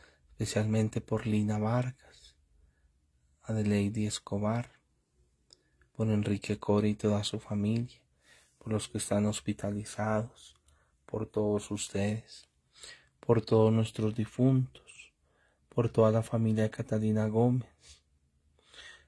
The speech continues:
por Evelyn Salas Araya y toda su familia. Oramos también por el alma de Wilson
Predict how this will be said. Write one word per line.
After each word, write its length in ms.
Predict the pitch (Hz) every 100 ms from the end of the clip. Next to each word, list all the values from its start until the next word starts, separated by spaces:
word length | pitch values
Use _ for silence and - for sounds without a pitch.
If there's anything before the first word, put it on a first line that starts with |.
| _ _
por 200 | 127 117
Evelyn 460 | 110 110 113 110
Salas 520 | - 113 110 110 -
Araya 400 | 113 110 123 123
y 40 | 117
toda 280 | - 107 107
su 160 | -
familia. 640 | - 107 107 107 117 - _ _ _ _ - - _ _
Oramos 340 | 117 110 110 -
también 260 | 113 110
por 180 | 110 110
el 100 | 107
alma 360 | 107 107 107 110
de 100 | 107
Wilson 800 | 107 107 107 - - 107 107